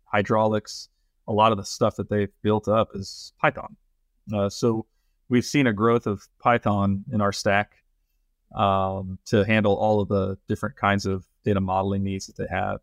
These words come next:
So it's, it's a pretty versatile, um, you know, language to use for those kinds of things. And there's a, a ton of data science libraries also that have built up over time, like SciPy and Pandas and stuff like that. So it's very worthwhile there. Whereas Java,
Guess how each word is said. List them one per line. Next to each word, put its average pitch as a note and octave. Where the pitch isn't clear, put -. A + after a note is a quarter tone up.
So -
it's, A3
it's C#3+
a F3
pretty D3
versatile, B2
um, G#2
you B2
know, G#2
language G#2
to G#2+
use G#2
for -
those G2+
kinds G2+
of F#2+
things. G2+
And G2+
there's G2+
a, F2+
a G#2
ton B2+
of F#2+
data G2+
science G2+
libraries G2
also G2
that G2
have F#2
built G2+
up G2+
over F#2+
time, G2
like -
SciPy G2+
and G2
Pandas G2
and -
stuff -
like -
that. -
So C3
it's B2
very B2
worthwhile G#2
there. G2
Whereas G#2+
Java, G#2+